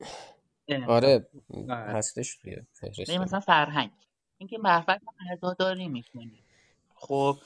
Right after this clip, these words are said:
Speaker 1: می‌دونستین عزاداری کردن برای مرده ها یک، اه... ویژگی انسانی نیست. ویژگی که ما گاهن تو بعضی از میمون ها هم می‌بینیم. ببینید این اش-،
Speaker 2: صدات
Speaker 1: اشتباهه بگیم ما از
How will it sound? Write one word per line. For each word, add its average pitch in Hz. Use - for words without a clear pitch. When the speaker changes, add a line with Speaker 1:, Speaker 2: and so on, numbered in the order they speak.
Speaker 1:
می‌دونستین 143
عزاداری 135
کردن 135
برای 135
مرده 120
ها 117
یک، 147
اه... 120
ویژگی 135
انسانی 131
نیست. 160
ویژگی 135
که 151
ما 147
گاهن 135
تو 135
بعضی 131
از 135
میمون 120
ها 131
هم 127
می‌بینیم. 117
ببینید 160
این 160
اش-، 147
Speaker 2:
صدات 131
Speaker 1:
اشتباهه 156
بگیم 139
ما 135
از 135